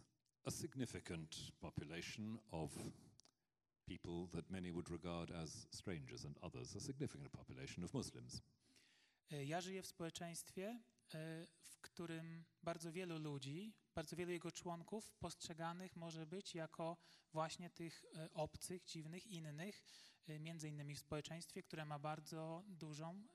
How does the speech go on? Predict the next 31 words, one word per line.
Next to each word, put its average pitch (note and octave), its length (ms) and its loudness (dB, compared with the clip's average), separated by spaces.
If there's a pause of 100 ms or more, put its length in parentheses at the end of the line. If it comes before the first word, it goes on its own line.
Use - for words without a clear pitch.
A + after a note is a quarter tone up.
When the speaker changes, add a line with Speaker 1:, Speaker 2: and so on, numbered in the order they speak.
Speaker 2:
e, D3+ 260 0
populację E3+ 720 0 (240)
muzułmańską. D#3 680 -2 (1600)
Speaker 1:
And G2 180 2
I A2 160 2
know F#2 240 4
that F2 160 2
in F2 440 0
Britain D#2+ 360 0
too, D3+ 340 4
there D#2 120 0
are D2 100 0
those D#2 300 0
who D#2+ 100 -6
would C#2 140 -2
regard D#2 560 0 (480)
this - 300 -6
as D2 340 -6
a - 160 -4
challenge F#2+ 440 2 (120)
or C#2+ 160 -2
a - 40 -4
threat. - 360 -2 (880)
Speaker 2:
I D#3+ 320 2
zdaję D3+ 280 2
sobie D3+ 200 0
również C#3+ 280 0
sprawę D3+ 420 2
z - 100 -4
tego, F3 280 0
że E3+ 360 0